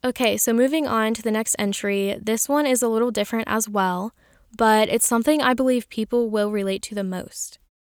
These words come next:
To be clear, this person definitely has an eating disorder, but they view anorexia as something to be desired. "Dear Diary,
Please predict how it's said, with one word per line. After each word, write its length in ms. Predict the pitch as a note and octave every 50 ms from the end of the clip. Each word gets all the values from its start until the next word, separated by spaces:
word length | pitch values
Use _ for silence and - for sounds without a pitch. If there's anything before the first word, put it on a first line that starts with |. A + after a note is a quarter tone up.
| _ _ -
To 100 | - A#3
be 160 | B3 D4 D#4+
clear, 520 | - - - B3+ A#3 A3 G#3+ G#3 G#3+ G#3+ -
this 200 | - A#3 A#3 -
person 440 | - C4 C4 - - D4+ C#4+ A#3+
definitely 580 | G3 - G#3+ G3+ G#3 - - A#3+ A#3 A3+ A3+ G#3
has 240 | G3+ G3+ G3+ G3 G3
an 80 | G3
eating 300 | - - G3+ F#3 F#3 F3+
disorder, 540 | F3 - - - F#3 F3+ F3 F3 F3 F3+ - _ _ _ _ _ _ -
but 100 | A#3 G3+
they 120 | A3+ A3+
view 300 | A3 G#3 A3+ A#3 C4 D4
anorexia 680 | C#4+ B3+ A#3+ A#3 A3+ G#3+ G3+ G3 - - - A#3 A#3 A#3
as 160 | - G#3 G3+
something 440 | - - G3+ G3+ - G#3+ G3+ G3+ G3+
to 140 | G3+ - G3
be 380 | - G3+ F#3+ F#3+ F#3+ F#3 F#3+ - -
desired. 640 | - F#3+ F#3 F#3 F#3+ - F#3 - - - _ _ - _ _ _ _ _ _ _ _ _ _ _ _ _ _ _ _ _ _ _ _ _ _
"Dear 240 | - B3 B3 B3+ B3
Diary, 600 | A3 A3+ G3+ G3+ G3 G3 G3 F#3+ G3+ G3+ G#3+ -